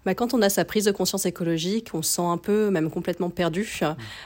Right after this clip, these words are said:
Speaker 1: Euh, les mamans que j'accompagne, euh, ça se passe aussi souvent après la naissance d'un premier enfant ou d'un deuxième enfant. Donc, il y a, il y a cette solitude, euh, liée à la maternité en plus qui vient s'ajouter.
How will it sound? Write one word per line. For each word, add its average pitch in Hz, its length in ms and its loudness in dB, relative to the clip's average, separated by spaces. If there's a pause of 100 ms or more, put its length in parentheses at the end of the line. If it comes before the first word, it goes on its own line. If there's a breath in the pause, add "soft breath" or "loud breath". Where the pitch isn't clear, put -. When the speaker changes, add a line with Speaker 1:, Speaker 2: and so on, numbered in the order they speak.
(140)
Speaker 1:
Euh, 156 580 0
les 165 120 0
mamans 185 160 2
que 190 60 2
j'accompagne, 190 560 2
euh, 156 120 -2
ça 165 160 -4
se - 80 -8
passe 175 220 -4
aussi 170 180 -6
souvent 190 500 2
après 170 380 0
la 175 100 2
naissance 170 340 -2
d'un 170 100 0
premier 170 260 -2
enfant 165 420 0
ou 196 80 0
d'un 156 140 0
deuxième 165 320 0
enfant. 202 400 0
Donc, 165 240 -4
il 165 60 -2
y - 20 0
a, 151 160 0
il 151 100 -4
y 156 40 -4
a 147 40 -2
cette 147 200 -4
solitude, 190 640 -2
euh, 147 320 -2
liée 160 240 -2
à - 20 2
la 165 80 2
maternité 170 640 0
en 196 120 4
plus 208 360 -4
qui 170 120 -8
vient 165 140 0
s'ajouter. 170 560 -2